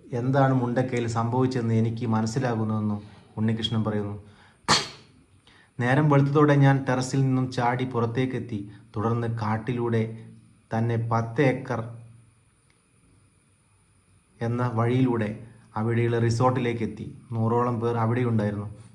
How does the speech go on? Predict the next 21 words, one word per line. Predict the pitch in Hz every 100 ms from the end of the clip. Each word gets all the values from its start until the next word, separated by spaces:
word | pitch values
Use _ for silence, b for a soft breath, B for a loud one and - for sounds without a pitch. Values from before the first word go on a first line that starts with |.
| -
ചിലരൊക്കെ | - 117 123 113 120 -
പരിക്ക് | 120 120 120
പറ്റിയവരായിരുന്നു. | 139 127 123 113 107 104 104 101 -
അധികം | 107 117 120 113
ആളുകളും | 113 120 120 120 113 B B B B
ഈ | 120
പരിസരത്ത് | 117 117 110 117
തന്നെ | 113 113 113
ഉള്ളവരായിരുന്നു. | 110 110 113 110 101 101 104 B B
കുറച്ച് | - 113 113 120
അന്യസംസ്ഥാന | 113 127 131 113 - 123
തൊഴിലാളികളും | 120 113 117 127 131 139 147
ഉണ്ടായിരുന്നു. | 113 104 104 101 98 B B B B B -
അന്യസംസ്ഥാന | 107 117 127 117 135 131
തൊഴിലാളികൾ | 131 120 123 127 127
കുറച്ചൊക്കെ | 123 117 120 131 - 135 170 B B -
ഇവിടെയുണ്ട്. | 113 113 110 107 101 104 - - _
പരിചയമുള്ള | 113 113 113 123 123 123
ചിലരൊക്കെ | 123 117 120 120 123
ക്യാമ്പിൽ | 117 117 113 113 113
കണ്ടു. | 107 101